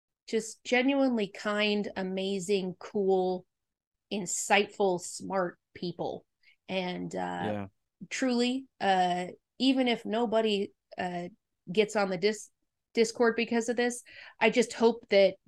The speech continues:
Speaker 1: you guys that are on the Discord are listening and know how much
Speaker 2: Mm.
Speaker 1: we like you. Uh,
Speaker 2: Yeah.
Speaker 1: you are very cool.
Speaker 2: My,
Speaker 1: We
Speaker 2: yeah, one of my,
Speaker 1: appreciate you.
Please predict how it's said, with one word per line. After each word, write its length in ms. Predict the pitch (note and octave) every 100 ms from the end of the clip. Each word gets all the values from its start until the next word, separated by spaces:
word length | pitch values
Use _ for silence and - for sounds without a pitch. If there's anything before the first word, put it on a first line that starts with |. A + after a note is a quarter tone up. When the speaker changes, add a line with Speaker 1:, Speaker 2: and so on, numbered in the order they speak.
| -
Speaker 1:
you 160 | F#3+
guys 240 | G3+ G3+ G3
that 140 | G3
are 120 | F3+ G3
on 160 | A3+
the 60 | B3
Discord 420 | B3+ B3 - B3
are 100 | A3+
listening 480 | B3 A#3+ C4+ C#4 C4+
and 160 | G3+ A3
know 180 | C4+
how 160 | C4 C4
much 160 | B3 A3 G#3+
Speaker 2:
Mm. 40 |
Speaker 1:
we 100 | A#3+
like 360 | A#3+ A3+ A3+ -
you. 240 | G#3+ F#3+ _ - - _ _
Uh, 200 | G#3+ G#3 G3+
Speaker 2:
Yeah. 240 | G#3 F#3+
Speaker 1:
you 280 | F#3+ B3+ C4+
are 100 | C4
very 360 | G#3 A#3 A#3 A#3
cool. 420 | - A3 F#3 F3 _ _ _ _ _ _ _ _ _ _ _ _
Speaker 2:
My, 200 | A#2 C#3
Speaker 1:
We 140 | A3+ G#3
Speaker 2:
yeah, 160 | C3+
one 140 | C3+ D3+
of 60 |
my, 80 | D#3
Speaker 1:
appreciate 160 | - E3+
you. 200 | E3+